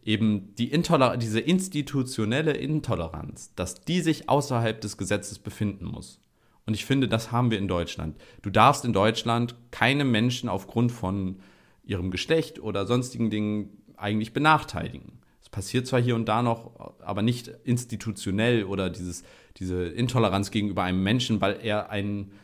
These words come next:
einer bestimmten Religion oder sowas angehört. Das ist verboten. Das darfst du in Deutschland nicht. Das heißt, es ist außerhalb des Gesetzes und würde auch verfolgt werden.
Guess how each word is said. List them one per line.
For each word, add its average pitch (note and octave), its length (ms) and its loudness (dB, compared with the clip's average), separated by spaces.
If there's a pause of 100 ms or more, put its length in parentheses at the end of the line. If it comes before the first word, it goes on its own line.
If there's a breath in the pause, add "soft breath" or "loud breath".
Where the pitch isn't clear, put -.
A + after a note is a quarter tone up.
(140 loud breath)
einer G#2 240 0
bestimmten G#2+ 320 0
Religion A2 420 4
oder F#2 160 2
sowas E2 300 -4
angehört. F#2+ 460 -2 (180 loud breath)
Das A2 160 -2
ist - 200 -6
verboten. D3+ 540 0
Das F2+ 220 -2
darfst C#3 340 4
du B2 60 -2
in G#2+ 100 -2
Deutschland G#2+ 380 0
nicht. B2+ 160 -2
Das F#2 100 -4
heißt, A#2 200 0
es A#2 120 -2
ist B2 140 -2
außerhalb A#2 380 2
des G#2 160 -8
Gesetzes A#2+ 580 0
und B2+ 140 0
würde A#2+ 220 6
auch A2+ 120 -2
verfolgt - 480 -4
werden. D#2 300 -8